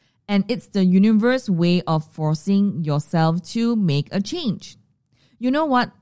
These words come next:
You deserve to have clients who gladly pay you for what you do. When you're too cheap, and this is a paradox, you think, "I'm over-delivering so much and I'm trying to make it so affordable. Why aren't that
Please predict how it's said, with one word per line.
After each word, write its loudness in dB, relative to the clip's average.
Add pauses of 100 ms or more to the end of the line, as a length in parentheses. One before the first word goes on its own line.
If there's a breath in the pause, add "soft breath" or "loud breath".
(120)
You 0
deserve 2
to -4
have -6
clients 0
who 0
gladly 0
pay -10
you 2
for -4
what -4
you -2
do. -10 (520)
When 0
you're 4
too 0
cheap, -4 (380)
and -2
this -2
is -12
a 0
paradox, 0 (100)
you -2
think, -2 (360 soft breath)
"I'm 0 (100)
over-delivering 4
so 2
much 2 (100)
and 2 (100)
I'm 4
trying -4
to 0
make 4
it -8
so 0
affordable. 0
Why -4
aren't 2
that -6